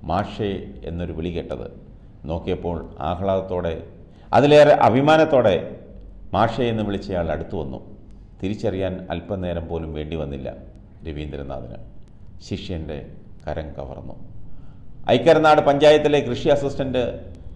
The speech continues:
എൻ എം ഏലിയാസാണ് മുപ്പത് വർഷങ്ങൾക്ക് ശേഷം പ്രിയ അധ്യാപകൻ പ്രൊഫസർ സി രവീന്ദ്രനാഥിനെ കണ്ടുമുട്ടിയത്.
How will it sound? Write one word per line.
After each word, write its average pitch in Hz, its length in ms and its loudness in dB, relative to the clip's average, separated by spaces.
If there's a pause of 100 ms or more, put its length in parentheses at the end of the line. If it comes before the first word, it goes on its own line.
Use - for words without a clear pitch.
(140)
എൻ 107 140 -2
എം 123 80 0 (100)
ഏലിയാസാണ് 120 520 2 (280)
മുപ്പത് - 320 -4
വർഷങ്ങൾക്ക് 110 540 -6
ശേഷം 101 260 -6 (100)
പ്രിയ 98 160 -4 (100)
അധ്യാപകൻ 101 460 2 (640)
പ്രൊഫസർ 95 360 -2 (100)
സി 90 100 -4 (100)
രവീന്ദ്രനാഥിനെ 85 640 -4 (100)
കണ്ടുമുട്ടിയത്. 78 640 -8